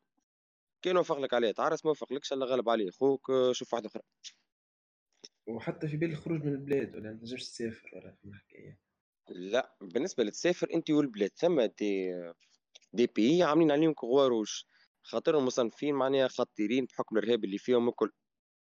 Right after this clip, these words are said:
Speaker 1: فهمت؟ تو مثلًا كيما
Speaker 2: مم.
Speaker 1: سوريا وفلسطين وكم الكل، بليز أو موان ممنوعين على خاطر الإرهاب في وسطهم و-، وبلاد داخلة بعضها وكل، واه ماشي غادي يقول لك. مي تنجم تقدم على الدوموند، ب-، بالنسبة للسفر تقدم على دوموند لوزير الدفاع.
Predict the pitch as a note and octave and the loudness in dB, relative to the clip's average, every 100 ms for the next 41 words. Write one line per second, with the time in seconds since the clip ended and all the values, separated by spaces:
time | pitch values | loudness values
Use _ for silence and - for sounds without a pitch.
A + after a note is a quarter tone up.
0 | _ _ _ _ - A2+ G#2+ G#2 G2 - | _ _ _ _ -2 0 0 0 0 -2
1 | _ _ - G2 A2+ G#2 A#2 G#2 - A2+ | _ _ -6 -2 -2 2 0 0 0 0
2 | G2+ G2 F#2+ F2+ F2 E2+ _ - F2+ - | 0 -2 -2 -2 -6 -10 _ -6 -6 -6
3 | - A#2 A2 F2 F2+ G#2 F2+ - G#3+ G#3+ | -2 0 2 -2 -6 -8 -6 -6 -6 -8
4 | A3 - _ _ - F3 C#3+ D3 F3+ E3+ | -10 -14 _ _ -4 -2 2 2 4 2
5 | C3+ A#2+ F3 E3 D#3 E3 - - B2+ C#3 | 2 2 0 -2 -2 -6 -6 -6 0 0
6 | - F#2 A#2+ - C3 B2+ B2 _ _ _ | 0 -2 -2 -2 -4 -2 -2 _ _ _
7 | - F#2+ B2 B2+ G2 A#2 F#2 G2 A#2+ B2 | -6 0 2 2 2 -2 -2 -2 0 0
8 | - G#2 G#2 B2+ A2+ A2+ F#2+ F#2 F2+ - | -2 -4 2 2 4 0 -2 -4 -6 -2
9 | G2+ F2+ _ _ _ _ _ - - - | -2 -2 _ _ _ _ _ -20 -20 -20
10 | - G#3+ C4+ D4 E3 C#3 D#3 C3+ G#2+ G2+ | -6 -2 0 2 2 2 0 2 2 2
11 | F2 G2 B2+ E3+ - _ _ A#2 A2+ - | 0 0 0 0 -2 _ _ 2 2 2
12 | B2 D3 D3+ A2+ - D#3+ E3 - D3+ B2 | 0 0 0 -2 0 -2 0 -2 0 2
13 | A2+ G#2 C3 E3 D#3+ _ - B2 D3+ B2+ | 2 2 2 0 -4 _ -4 0 2 2
14 | B2+ G2+ | -2 -2